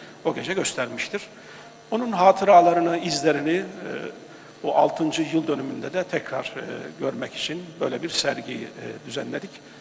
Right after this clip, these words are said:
Katılımınız için çok teşekkür ediyorum. Cenab-ı Hak o kötü hatıralar bağlamında böyle bir geceyi göstermesin ama milletimizin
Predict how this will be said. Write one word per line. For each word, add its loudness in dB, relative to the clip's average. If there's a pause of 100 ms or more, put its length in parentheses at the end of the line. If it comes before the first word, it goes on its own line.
(200)
Katılımınız -8
için -6
çok -8
teşekkür -6
ediyorum. -6 (500)
Cenab-ı 0
Hak -2 (300)
o 0 (180)
kötü -2
hatıralar 6 (220)
bağlamında 6 (440)
böyle 2
bir -2
geceyi -4
göstermesin -2 (300)
ama -10
milletimizin -4